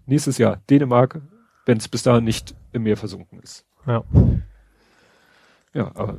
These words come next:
Speaker 1: wie gesagt, das ist ja, ne, wie du sagtest, Japan, Türkei, erst Brände, dann Überschwemmung, Japan,
Speaker 2: Überschwemmung, ja.
Speaker 1: Überschwemmung und Corona-Inzidenz.
Speaker 2: Ja.
Speaker 1: Griechenland auch.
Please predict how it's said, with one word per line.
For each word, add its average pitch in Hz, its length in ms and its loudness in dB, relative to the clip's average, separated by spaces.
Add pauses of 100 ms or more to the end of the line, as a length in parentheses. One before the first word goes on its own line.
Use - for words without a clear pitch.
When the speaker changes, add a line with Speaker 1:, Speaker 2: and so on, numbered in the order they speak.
Speaker 1:
wie 113 80 -6
gesagt, 160 280 0
das - 1120 -14
ist - 140 -6
ja, 107 380 4 (100)
ne, 113 480 -6 (400)
wie 117 140 -12
du 117 200 -4
sagtest, - 400 0
Japan, 131 760 4
Türkei, 123 520 4
erst 117 380 2
Brände, 117 480 0
dann 117 400 -2
Überschwemmung, 143 840 -2
Japan, 117 640 0 (1000)
Speaker 2:
Überschwemmung, 139 580 -6
ja. 120 80 -4
Speaker 1:
Überschwemmung 120 640 2
und 110 400 -10
Corona-Inzidenz. 180 1120 0 (260)
Speaker 2:
Ja. 127 220 0 (580)
Speaker 1:
Griechenland 135 920 0 (580)
auch. 151 320 2